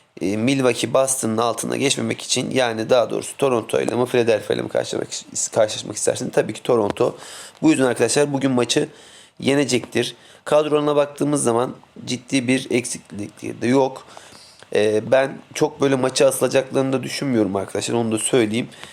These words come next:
Hani artık playoff'lar olacağı için Detroit'te, e, gerçekten şu an karşılaştırmasını istediği en iyi takım, e, dır diye düşünüyorum. Çünkü son maçları Cleveland'da olacak. Bu yüzden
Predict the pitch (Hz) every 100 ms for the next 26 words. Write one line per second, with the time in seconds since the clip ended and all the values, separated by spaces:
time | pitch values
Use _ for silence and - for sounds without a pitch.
0 | - - - - 73 120 - - 120 127
1 | 123 117 120 113 113 110 117 110 113 -
2 | 123 123 - 127 120 - 123 120 - -
3 | - - - - - - - 69 113 113
4 | - 117 113 - 110 120 - 76 - -
5 | 117 110 117 - 117 110 113 110 113 113
6 | 113 120 113 110 - 117 120 - - -
7 | - _ - - - 95 98 98 101 98
8 | - 92 - 117 127 117 - 120 117 113
9 | 120 120 117 117 117 117 117 98 - 139
10 | - - - - _ 180 120 127